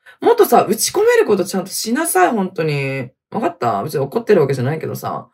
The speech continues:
え、その方がまず自分のためになんない？ねえ、なんで精神年齢の低い男どもにそうやってさ、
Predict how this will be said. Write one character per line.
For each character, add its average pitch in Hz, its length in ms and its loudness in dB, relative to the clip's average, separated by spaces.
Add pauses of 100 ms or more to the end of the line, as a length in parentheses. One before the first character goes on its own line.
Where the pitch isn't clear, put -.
(220)
え、 202 80 4
そ 226 140 4
の 381 100 6
方 440 60 2
が 302 80 4
ま 240 160 4
ず 220 80 -4
自 170 220 -2
分 320 100 4
の 339 80 4
た 381 80 4
め 359 120 6
に 208 60 4
な 190 100 2
ん 240 60 4
な 113 380 -4 (840)
い？ - 40 -2
ね 208 200 4
え、 143 40 0
な 226 180 4
ん 415 40 6
で 359 60 4
精 208 220 4
神 208 180 0
年 196 220 2
齢 160 140 4
の 156 80 0
低 - 260 2
い 180 40 6
男 185 400 0
ど 208 120 6
も 165 140 0
に 156 100 -2
そ 156 280 0
う - 20 4
や 151 60 2
っ 147 40 -6
て - 140 -16
さ、 151 580 0